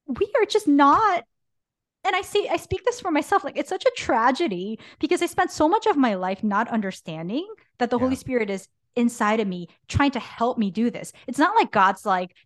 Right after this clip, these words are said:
Speaker 1: some weird, like, labyrinth in, like, the Greek mythology where, like,
Speaker 2: Mm-hmm.
Speaker 1: "If you get this riddle,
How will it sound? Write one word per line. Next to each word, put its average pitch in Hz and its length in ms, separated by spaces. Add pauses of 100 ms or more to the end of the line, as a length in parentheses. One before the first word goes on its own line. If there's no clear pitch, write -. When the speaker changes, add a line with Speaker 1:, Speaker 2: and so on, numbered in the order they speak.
Speaker 1:
some 208 320
weird, 214 360
like, 180 180
labyrinth 190 680
in, 180 100
like, 180 180
the - 40
Greek 208 260
mythology 190 520
where, 180 180
like, 180 160
Speaker 2:
Mm-hmm. 196 160
Speaker 1:
"If 285 220
you 339 120
get 427 280
this 427 240
riddle, 180 600